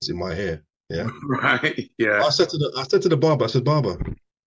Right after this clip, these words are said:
Speaker 1: when he used to come in for, do you used to get lines in his hair?" "No, his dad would never let it." I said, "Well, that's, he ain't getting no lines in his hair then. Don't try it, you know?" So
Speaker 2: A black barber shop or a white barber shop?
Speaker 1: It's a white barber shop.
Speaker 2: Right. And
Speaker 1: Yeah.
Speaker 2: what was that like then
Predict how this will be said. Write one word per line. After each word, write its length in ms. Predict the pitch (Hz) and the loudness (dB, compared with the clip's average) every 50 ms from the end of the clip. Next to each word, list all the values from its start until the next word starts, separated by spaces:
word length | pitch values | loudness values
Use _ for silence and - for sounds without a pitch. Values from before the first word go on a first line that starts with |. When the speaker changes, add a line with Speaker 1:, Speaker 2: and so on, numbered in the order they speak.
| _ _ _ - | _ _ _ 2
Speaker 1:
when 160 | 127 165 202 | 4 4 4
he 60 | 226 | 4
used 140 | 226 214 - | 2 0 0
to 40 | - | 0
come 120 | 214 196 185 | 2 4 4
in 60 | 165 | 4
for, 100 | 147 123 | 4 2
do 80 | 117 156 | 2 4
you 40 | 180 | 2
used 120 | 175 175 | 2 2
to 60 | 208 | 2
get 80 | - 180 | 4 4
lines 220 | 196 190 185 180 | 4 6 6 4
in 60 | 196 | 4
his 100 | 190 196 | 4 4
hair?" 200 | 240 220 175 117 | 4 4 2 2
"No, 200 | - 95 104 117 | 2 2 2 4
his 100 | 117 104 | 4 4
dad 180 | - 127 113 101 | 4 2 2 2
would 100 | 110 117 | 2 4
never 180 | 127 123 113 120 | 4 4 4 4
let 160 | 123 104 87 | 4 2 2
it." 100 | - - - | 0 -2 -2
I 60 | 92 | -2
said, 180 | - - 95 | -2 -2 -2
"Well, 340 | 90 104 123 135 175 143 90 78 | 0 0 2 2 0 -2 -2 -2
that's, 260 | 110 95 - - - - - - - - - - - - _ - | -2 0 0 -2 -4 -6 -12 -12 -12 -12 -12 -16 -20 -12 _ 0
he 120 | 139 135 | 2 4
ain't 120 | 135 135 | 4 4
getting 180 | 135 165 156 143 | 4 4 4 6
no 80 | 143 143 | 6 6
lines 240 | 147 151 151 143 143 | 8 8 6 6 4
in 60 | 143 | 4
his 100 | 156 131 | 4 4
hair 180 | 143 185 214 180 | 2 2 2 0
then. 200 | 107 92 87 - - - - - _ | 0 -2 -4 -6 -10 -18 -20 -6 _
Don't 160 | - 117 127 | 2 2 4
try 180 | 123 156 147 151 | 4 4 4 4
it, 80 | 139 135 | 6 6
you 60 | 135 | 6
know?" 200 | 151 190 240 - - _ _ _ _ - | 4 4 4 0 -4 _ _ _ _ -4
So 460 | - - 147 131 123 120 120 120 120 143 151 - - _ - | 2 6 8 10 10 10 8 6 4 -2 -8 -8 -8 _ -6
Speaker 2:
A 60 | 123 | -2
black 380 | - 160 165 185 - - 160 | 2 4 4 4 4 0 0
barber 280 | - 202 196 202 202 208 | 0 0 2 4 2 2
shop 300 | 196 - 220 208 202 - | 2 2 0 0 2 4
or 140 | 196 185 175 | 6 6 6
a 40 | 170 | 6
white 280 | 170 165 151 - - | 6 4 4 4 4
barber 260 | 127 131 120 104 110 | 4 4 4 4 2
shop? 260 | - - - 87 - - - - - - | 0 0 -2 -4 -4 -6 -14 -20 -16 -14
Speaker 1:
It's 140 | - - - | -12 -10 -6
a 20 | 135 | -2
white 220 | 143 165 - 120 | 0 0 2 4
barber 200 | 127 117 107 104 | 4 2 2 2
shop. 200 | - - - - - _ _ _ _ - | -2 -4 -6 -6 -8 _ _ _ _ -8
Speaker 2:
Right. 640 | 101 104 113 123 127 131 143 151 160 165 147 120 - - - _ _ _ - | -2 0 2 2 4 4 2 2 2 2 2 0 -2 -6 -14 _ _ _ -4
And 120 | 127 143 151 | 0 2 4
Speaker 1:
Yeah. 60 | 190 | 4
Speaker 2:
what 100 | 202 - | 4 4
was 120 | 202 175 | 4 2
that 280 | 143 - 185 - - 175 | 2 0 -4 -2 0 2
like 260 | 165 147 135 123 - | 4 4 2 2 2
then 380 | - 131 131 127 123 120 123 | 2 4 4 4 4 2 0